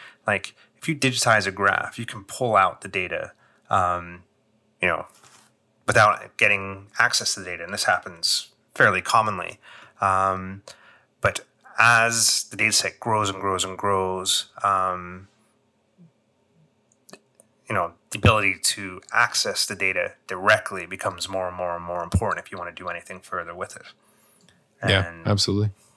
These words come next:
Speaker 1: And, um, yeah, and so I think going forward, again, hopping into that time machine, um, I think ourselves twenty years in the future,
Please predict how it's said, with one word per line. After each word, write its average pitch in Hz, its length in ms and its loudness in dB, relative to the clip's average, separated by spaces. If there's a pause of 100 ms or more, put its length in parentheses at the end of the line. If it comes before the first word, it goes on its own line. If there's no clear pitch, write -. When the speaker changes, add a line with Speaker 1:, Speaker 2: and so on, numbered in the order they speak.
(1900)
Speaker 1:
And, 90 540 -10
um, 90 640 -4 (280)
yeah, 104 260 2
and 90 140 -6
so - 140 0
I 87 60 -2
think - 360 -12 (380)
going 92 240 -4
forward, 92 520 -4
again, 92 400 -4 (140)
hopping 95 260 -4
into 90 160 -4
that 87 140 -2
time 90 240 -4
machine, 87 420 -8 (520)
um, 85 600 -4 (2250)
I - 100 -8
think - 320 -8 (260)
ourselves - 400 2
twenty 98 260 -2
years 92 220 -4
in 90 60 -14
the 85 60 -16
future, 101 520 -6